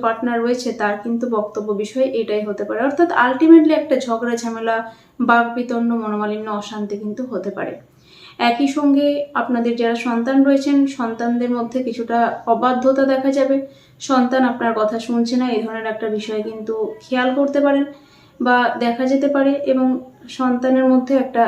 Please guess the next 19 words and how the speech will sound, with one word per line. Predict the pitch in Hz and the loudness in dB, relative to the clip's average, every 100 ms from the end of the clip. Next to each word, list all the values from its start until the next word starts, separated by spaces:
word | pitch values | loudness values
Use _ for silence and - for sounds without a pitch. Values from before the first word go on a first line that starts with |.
| - | 2
একগুঁয়েমি | 233 233 233 262 262 269 | 0 2 4 6 6 4
বা | 262 | 2
জেদি | 233 - 254 262 262 | 0 -2 0 2 0
ভাব | 214 226 339 - | 0 -2 -2 -2
কিন্তু | 233 233 330 370 - 277 | -2 2 0 0 -8 -6
এই | 220 | -4
সময় | 208 226 240 302 - - | -4 -4 -2 -2 -4 -4
দেখতে | 226 214 208 | -2 -2 -2
পাবেন, | 214 214 | -2 -2
অর্থাৎ | 226 233 269 | -4 -2 2
এই | 254 | 4
আগস্ট | 214 214 - | 4 -2 -4
মাসে | 226 226 269 | -8 -8 -8
আপনারা | 262 220 226 269 - - - _ 240 | -6 -4 -4 -6 -14 -20 -20 _ 0
লক্ষ্য | 226 220 208 | 0 2 0
করতে | 208 208 | 0 0
পারবেন। | - 104 107 107 - - _ _ - | -2 -2 -2 -4 -8 -18 _ _ 0
এবং | 294 302 | 4 4
তাদের | 294 285 | 4 2